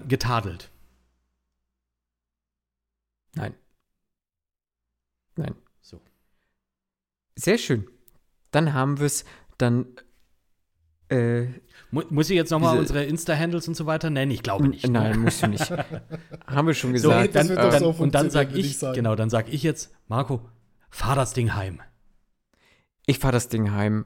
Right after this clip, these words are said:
Speaker 2: und bedanke mich, dass ihr mitgemacht habt. Ich hoffe, es hat euch ein wenig Spaß gemacht,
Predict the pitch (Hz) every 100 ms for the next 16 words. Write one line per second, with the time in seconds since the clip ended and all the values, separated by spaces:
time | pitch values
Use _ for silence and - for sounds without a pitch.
0 | - - 117 113 113 - - 123 151 170
1 | 180 165 - 139 - - _ _ _ 135
2 | 127 123 120 - 175 - 214 185 156 -
3 | 131 - - - 123 123 - 123 - -
4 | 117 - 110 113 113 107 - 120 120 -
5 | 120 117 -